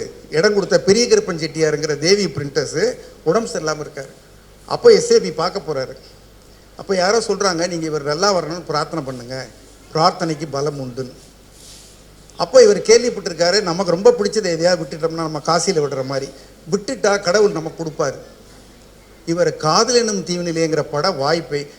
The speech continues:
"நான் விட்டு விடுகிறேன், பெரிய கருப்பனை காப்பாற்றி விடுகிறேவான்னு" கேட்டிருக்காரு. பெரிய கருப்பன் பிழைச்சிட்டாரு, காதல் என்னும் தீவினிலே வரல. அப்போ இந்த ஒவ்வொரு ஆளுமைகளையும் பார்த்தா எவ்வளவு பெரிய ஆளுமைகளா நகரத்தார்கள். நாம வந்து சின்னதா ஒரு வேலை, ஒரே ஒரு சின்ன சர்க்கிள்ல போய் நம்ம மாட்டிக்க கூடாது.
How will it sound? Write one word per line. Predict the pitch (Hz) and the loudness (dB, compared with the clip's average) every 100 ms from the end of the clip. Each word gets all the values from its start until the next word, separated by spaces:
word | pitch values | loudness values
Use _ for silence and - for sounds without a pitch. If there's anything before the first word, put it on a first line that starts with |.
| - | -8
"நான் | 156 156 | -4 -2
விட்டு | 151 156 247 | -4 -6 -2
விடுகிறேன், | 226 190 180 202 | 2 2 0 -2
பெரிய | 175 185 202 | -2 0 0
கருப்பனை | 165 156 151 | -2 -6 -6
காப்பாற்றி | 151 151 165 160 | -4 -2 -2 -4
விடுகிறேவான்னு" | 156 147 147 160 202 | -6 -2 -2 -2 -2
கேட்டிருக்காரு. | 196 175 139 139 - - - - - - - - | -4 -6 -12 -14 -16 -20 -20 -20 -20 -20 -20 -8
பெரிய | 147 196 | 2 4
கருப்பன் | 190 170 156 | 4 0 -4
பிழைச்சிட்டாரு, | 151 170 - 170 208 | -2 -2 0 2 2
காதல் | 160 170 175 | 2 0 0
என்னும் | 165 | -6
தீவினிலே | 143 139 135 | -6 -8 -4
வரல. | 165 123 117 117 - - - - - - - - - - | -4 -4 -8 -14 -20 -20 -20 -20 -20 -20 -20 -20 -20 -8
அப்போ | 220 247 | 2 6
இந்த | 220 180 | 6 4
ஒவ்வொரு | 147 202 233 285 233 | 0 -4 -4 2 2
ஆளுமைகளையும் | 170 214 240 226 208 208 196 156 | 2 2 2 4 4 4 2 2
பார்த்தா | 175 175 180 131 131 - - - - - - - - - | 2 4 2 0 -2 -8 -20 -20 -20 -20 -20 -20 -14 -6
எவ்வளவு | 175 - 294 311 320 | -6 -6 -10 -10 -8
பெரிய | 294 285 254 | -4 0 4
ஆளுமைகளா | 226 214 202 196 190 | 4 4 2 4 4
நகரத்தார்கள். | 165 165 175 170 156 156 127 - - - - - | 2 0 0 0 0 -2 -4 -8 -16 -20 -20 -2
நாம | 160 190 190 | 0 2 2
வந்து | 226 240 | 0 0
சின்னதா | 233 240 240 247 | 0 2 6 8
ஒரு | 214 | 8
வேலை, | 185 208 220 220 | 8 6 8 8
ஒரே | 190 202 | 8 6
ஒரு | 208 | 6
சின்ன | 170 208 220 | 2 -2 -2
சர்க்கிள்ல | - 180 190 170 | -4 -6 -2 -2
போய் | 175 | 0
நம்ம | 165 147 147 | -4 -4 -6
மாட்டிக்க | 156 151 131 | -6 -6 -6
கூடாது. | 131 110 | -6 -8